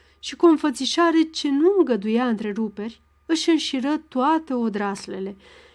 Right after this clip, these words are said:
găsind pentru fiecare câte o laudă bine simțită. Alexandru,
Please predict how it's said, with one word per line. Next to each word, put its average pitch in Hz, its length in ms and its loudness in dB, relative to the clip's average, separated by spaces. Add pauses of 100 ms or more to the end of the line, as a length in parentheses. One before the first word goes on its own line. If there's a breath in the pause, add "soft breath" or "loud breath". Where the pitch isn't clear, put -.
(140 soft breath)
găsind 415 420 0
pentru 233 260 -2
fiecare 254 600 -2
câte 233 260 -8
o 233 160 0
laudă 247 640 -2
bine 269 600 -2
simțită. 196 720 -10 (420)
Alexandru, 269 840 0